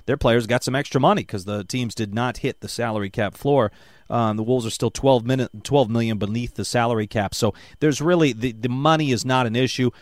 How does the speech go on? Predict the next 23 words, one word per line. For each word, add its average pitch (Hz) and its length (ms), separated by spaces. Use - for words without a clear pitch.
A - 80
lot 151 160
of 185 60
people 185 340
think 175 340
that, 139 200
you 143 80
know, 135 80
he's 135 220
hurt, 170 420
uh, 127 200
that 127 180
money 143 200
doesn't 131 220
count 147 240
against 139 240
the 113 60
salary 135 340
cap. 135 240
It 117 100
does. 120 400
It's 98 140
guaranteed. 131 560